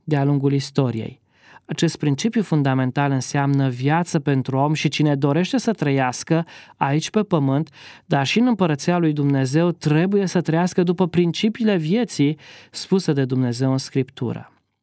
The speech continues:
În concluzie, motoul „Ascultarea de lege înseamnă libertate”, des întâlnit pe pereții sălilor de judecată, este vrednic de ținut minte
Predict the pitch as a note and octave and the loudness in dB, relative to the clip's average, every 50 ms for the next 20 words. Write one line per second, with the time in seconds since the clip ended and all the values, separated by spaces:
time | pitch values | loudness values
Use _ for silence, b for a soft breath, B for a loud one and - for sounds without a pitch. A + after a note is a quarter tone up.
0 | _ _ _ F3 F3 E3 - F#3+ F#3 F3 F#3+ F3 D3 B2+ B2 A2 - - _ _ | _ _ _ -2 -2 0 0 -2 0 0 0 0 0 -2 -4 -8 -12 -16 _ _
1 | _ _ _ B B B B B B B B - D3 C#3+ C#3 C#3 - F#3 G#3 F#3+ | _ _ _ B B B B B B B B 0 0 0 2 2 2 2 2 2
2 | D#3 C#3 A#2 A#2 A#2+ - _ _ _ - D3+ D3 - - - D#3 C#3 C3 - D#3 | 2 2 0 -4 -8 -14 _ _ _ 0 0 0 -2 -2 0 0 0 2 0 0
3 | D#3+ F3 F3+ F3+ E3 D3+ D3 C#3+ C3+ C3+ D#3 E3 E3 D3 D3 C#3 B2+ A#2+ - - | 0 2 2 0 0 0 0 0 2 2 2 0 0 0 -2 -2 -2 -4 -4 -4
4 | C3 B2+ C#3 C#3+ C#3+ C#3+ C#3 C#3 B2+ B2 C3+ B2 A#2+ - - D3 C#3 C3 - - | 0 0 2 2 4 2 2 2 0 0 -2 -2 -2 -2 -2 0 0 0 -2 -2
5 | - B2 B2 C3+ C3+ b b b b b _ - C3+ C3+ D3+ F3 - - G#3 G3 | 0 0 0 0 -4 b b b b b _ -2 0 2 2 2 2 2 0 2
6 | E3 - C3+ B2+ C3 C#3+ C#3 C#3 - C3+ A#2+ - B2 A#2 A#2+ C3 C3+ - D3+ C3+ | 2 2 2 2 2 0 0 0 -2 -4 -2 -2 -2 -2 -2 -2 -2 -2 -4 -4
7 | - B2+ B2+ B2+ C3 C#3 C3+ C3 C3 C3+ C3+ B2+ C#3+ C#3 C#3 C3 B2 - - A#2+ | -4 -2 -2 0 2 2 0 0 0 0 0 0 0 0 -2 -2 -4 -4 -6 -6
8 | A2 A2 A2 - B2+ C3+ D#3 B B B B B B B B B - E3+ F3+ - | -6 -6 -4 -4 -4 -4 -4 B B B B B B B B B -2 -2 0 0
9 | - A3 F#3 D3+ D3 D3+ F3 A3+ B3 - A3 E3 C#3 C#3+ B2+ - - C#3 C#3+ D3+ | 0 -2 -2 0 0 0 0 0 0 0 -2 0 0 0 -2 0 0 0 0 2
10 | D3 C#3+ C#3 C#3+ D3 C#3+ D#3 D#3+ E3 | 2 2 0 0 0 0 0 0 -2